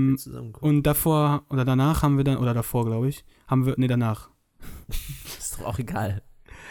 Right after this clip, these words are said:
Speaker 2: Nee, für meinen Kopf nicht. Ähm, haben wir dann den Trailer volle Lautstärke geguckt. Schön um elf Uhr oder so.
Speaker 1: <laughs>
Speaker 2: Und, ähm, ja, ganz geil. Ne? Macht, äh, macht ziemlich Bock, der Trailer. Holy fuck.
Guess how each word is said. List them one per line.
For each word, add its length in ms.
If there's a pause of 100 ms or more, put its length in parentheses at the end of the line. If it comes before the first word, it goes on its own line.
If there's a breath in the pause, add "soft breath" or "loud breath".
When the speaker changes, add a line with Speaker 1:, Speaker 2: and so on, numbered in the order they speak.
(360 loud breath)
Speaker 2:
Nee, 500
für 180
meinen 220
Kopf 280
nicht. 320
Ähm, 520 (760 soft breath)
haben 160
wir 60
dann 240
den 120
Trailer 420
volle 240
Lautstärke 540
geguckt. 380 (920 loud breath)
Schön 280
um 140
elf 320
Uhr 200
oder 180
so. 240 (800 loud breath)
Speaker 1:
<laughs> 640
Speaker 2:
Und, 540
ähm, 320
ja, 240
ganz 300
geil. 220
Ne? 60
Macht, 280
äh, 180
macht 280
ziemlich 340
Bock, 200
der 120
Trailer. 440
Holy 200
fuck. 260